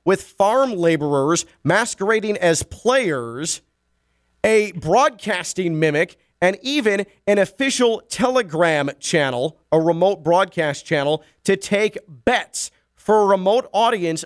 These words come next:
of Russian gamblers addicted to betting on Indian cricket. The charade played out in a remote farm at Malipur village of Manhasa district that they reached the, quote, knockout quarterfinal stage,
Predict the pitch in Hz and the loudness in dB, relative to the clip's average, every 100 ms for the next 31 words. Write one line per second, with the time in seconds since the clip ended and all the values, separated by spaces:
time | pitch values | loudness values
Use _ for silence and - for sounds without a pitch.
0 | - 160 139 120 214 262 262 247 165 202 | -4 -4 -4 0 0 0 -6 -6 -2 0
1 | 220 214 156 131 135 - _ _ 170 143 | 0 -2 -4 -4 -6 -12 _ _ -2 0
2 | 240 226 - 269 202 - 202 190 165 160 | -2 -2 -4 -4 -2 -4 -2 0 0 0
3 | 175 190 _ _ 180 214 - 190 170 156 | -2 -4 _ _ -2 -2 0 -2 0 0
4 | 170 185 196 - 262 247 175 117 _ _ | 2 0 -2 -2 0 0 -2 -8 _ _
5 | _ _ _ - 190 - 214 196 233 277 | _ _ _ 0 0 2 0 2 2 0
6 | 240 - 294 226 170 190 - 208 208 190 | -8 -2 0 2 0 0 0 2 4 4
7 | 185 233 247 _ _ 269 233 135 135 156 | 2 0 -2 _ _ 0 0 0 -2 -4
8 | - _ 180 190 190 226 330 320 - 294 | -6 _ -2 -2 -2 -2 -2 -6 -4 -4
9 | 247 277 240 151 113 - - 175 175 208 | 0 0 0 -4 -10 -18 -4 -4 0 0
10 | 175 226 254 - 190 151 151 - 139 139 | 0 -2 -4 -2 -4 0 -2 -2 -2 -2
11 | - _ _ _ _ 220 226 233 220 269 | -2 _ _ _ _ -2 0 -2 -2 -4
12 | - 262 233 - 226 254 - _ _ 175 | -4 -6 -6 -2 2 2 -2 _ _ -4
13 | 233 269 - 240 226 - 277 277 202 208 | -2 -2 -2 -4 -4 -8 -4 -2 0 0
14 | 190 165 - - 151 139 160 160 | -2 -4 -6 -2 -2 -2 -6 -2